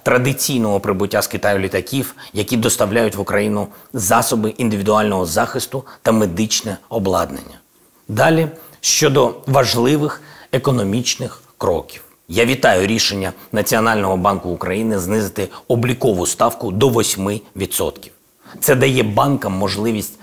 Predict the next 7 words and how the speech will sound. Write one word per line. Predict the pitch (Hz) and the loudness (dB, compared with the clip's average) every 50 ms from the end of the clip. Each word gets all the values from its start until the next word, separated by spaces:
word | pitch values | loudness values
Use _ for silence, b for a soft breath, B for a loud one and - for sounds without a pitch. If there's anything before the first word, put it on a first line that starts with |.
| B B | B B
зменшити | B - - 101 107 110 107 - - - - - 85 | B -8 -4 -2 0 0 0 0 -2 -4 -4 -6 -6
ставки | - - - 117 120 - - - 92 | -6 -2 -2 -2 -2 -2 -4 -6 -6
за | 82 98 | -6 -6
кредитами | 87 - 87 90 90 87 120 151 143 - 85 80 73 - B B B B | -6 -4 -4 -4 -4 -2 -2 -4 -2 -4 -4 -6 -6 -10 B B B B
як | B 113 87 - 135 160 | B -6 0 0 2 2
для | 151 160 | 2 2
бізнесу, | 151 127 117 107 95 92 95 87 - - 85 78 | 2 2 0 -2 -2 -4 -6 -6 -6 -6 -10 -12